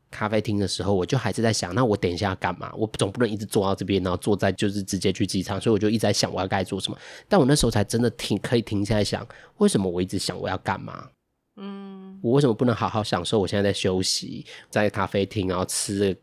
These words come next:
Speaker 1: 甜点或喝着饮料的感觉？就是我好像在这个旅程中，我都在做什么，而不是在旅行。我觉得这是我，我的，我，我觉得我在这趟旅行的发现。其实我之前去，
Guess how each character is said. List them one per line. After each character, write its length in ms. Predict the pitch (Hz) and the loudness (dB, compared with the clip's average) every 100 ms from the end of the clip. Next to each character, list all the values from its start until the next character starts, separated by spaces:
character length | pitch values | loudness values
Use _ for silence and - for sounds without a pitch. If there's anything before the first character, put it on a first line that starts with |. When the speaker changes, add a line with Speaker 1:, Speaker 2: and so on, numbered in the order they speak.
| _ - | _ -8
Speaker 1:
甜 260 | - 87 92 | -2 -2 0
点 180 | 95 | -2
或 160 | 90 104 92 | 0 -2 2
喝 140 | 110 | 2
着 100 | 117 | 2
饮 180 | 107 92 | 0 0
料 140 | 98 | 0
的 140 | 95 90 - | 2 -2 -2
感 180 | - 101 | -4 -2
觉？ 240 | 101 - 85 | -8 -10 -6
就 120 | 113 | -2
是 120 | 123 135 - - | 0 -2 -6 -2
我 80 | |
好 160 | 165 151 | 0 2
像 160 | 117 135 | 2 2
在 80 | |
这 160 | 131 135 | 0 2
个 100 | 127 | 4
旅 180 | 110 95 | 4 0
程 260 | - 98 | 0 -2
中， 180 | 98 107 | 0 0
我 80 | 104 | 2
都 160 | 92 107 | 2 2
在 160 | 120 - _ _ | 2 -2 _ _
做 240 | - 143 | 2 4
什 180 | 98 92 - | 2 -4 -8
么， 180 | - - - | -14 -18 -6
而 80 | 113 | -4
不 160 | - 110 | -2 -2
是 120 | 117 | -2
在 400 | - 110 98 98 - | -2 -2 -2 -8 -8
旅 180 | - 92 | -2 -2
行。 440 | 82 - - 110 143 - _ _ _ | 0 -2 -2 -6 -8 -14 _ _ _
我 140 | 120 | 0
觉 100 | 117 | 4
得 60 | 131 | 4
这 100 | 143 | 4
是 120 | - | 4
我， 280 | 120 90 87 - - _ _ _ _ _ _ _ - | 4 2 -2 -12 -20 _ _ _ _ _ _ _ -8
我 240 | 107 104 95 | -2 0 0
的， 140 | 92 - - | 0 -6 -10
我， 160 | - 117 | -4 -2
我 80 | 110 | 0
觉 160 | - 104 | 2 4
得 140 | 117 | 6
我 180 | 113 92 | 6 4
在 140 | 107 | 2
这 100 | 101 | 2
趟 240 | 113 104 95 | 2 2 0
旅 80 | |
行 200 | 80 92 | -2 -6
的 100 | 85 | -8
发 300 | - - 170 | -6 -2 -2
现。 220 | 170 - 190 | 0 -2 2
其 120 | 165 | 4
实 100 | 214 | 6
我 200 | 214 107 | 6 6
之 200 | - 165 | 2 0
前 220 | - 104 | 2 2
去， 240 | - 139 | 6 6